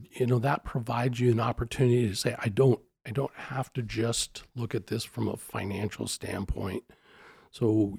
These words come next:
you, you then all of a sudden that, that provides a lot broader opportunity scope. And you can s-, and that's when you can say, "Okay, what, what do I want to do?" And I didn't know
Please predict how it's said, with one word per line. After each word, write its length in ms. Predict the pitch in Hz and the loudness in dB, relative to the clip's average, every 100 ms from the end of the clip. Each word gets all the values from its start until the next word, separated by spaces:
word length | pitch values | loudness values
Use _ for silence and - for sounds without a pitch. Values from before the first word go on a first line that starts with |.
| - | -2
you, 220 | 113 104 - _ _ - | -2 -2 -10 _ _ 0
you 100 | 131 | 2
then 260 | 151 147 | 4 4
all 120 | 131 | 4
of 40 | 117 | 0
a 60 | |
sudden 240 | 123 139 120 | -2 0 0
that, 220 | 120 - _ | -2 -6 _
that 280 | 139 135 - | -4 -4 -4
provides 420 | 151 143 156 131 | -2 0 0 0
a 60 | 123 | 0
lot 440 | 127 117 127 - | 0 -4 -6 -2
broader 420 | 123 120 123 110 120 | 0 2 2 0 -2
opportunity 720 | 131 104 - 175 185 104 92 | -6 -8 -2 6 6 6 0
scope. 540 | - - - - - | -4 -4 -2 -2 0
And 680 | - _ _ _ _ _ 143 - | 0 _ _ _ _ _ _ -10
you 100 | 127 | -8
can 160 | 120 | -8
s-, 140 | 120 - | -10 -6
and 300 | 101 113 - | -2 0 -2
that's 340 | - 120 151 | -6 -4 -2
when 140 | - 127 | 2 2
you 120 | 117 | 0
can 180 | - 110 | -4 -6
say, 220 | - 131 | -2 -2
"Okay, 300 | 101 - - - _ _ | -2 -4 -4 -8 _ _
what, 280 | 131 131 _ - | -4 -4 _ -10
what 240 | 143 185 _ _ | -6 -6 _ _
do 260 | 131 139 113 | 6 6 6
I 80 | |
want 300 | 90 - - - | 0 -4 -8 -12
to 100 | 98 | -8
do?" 420 | 92 90 - - _ _ _ - | -6 -6 -8 -14 _ _ _ -6
And 100 | 143 | 0
I 100 | 240 | 4
didn't 400 | 190 143 101 - | 6 6 4 -4
know 460 | 110 131 104 92 | 0 2 2 -2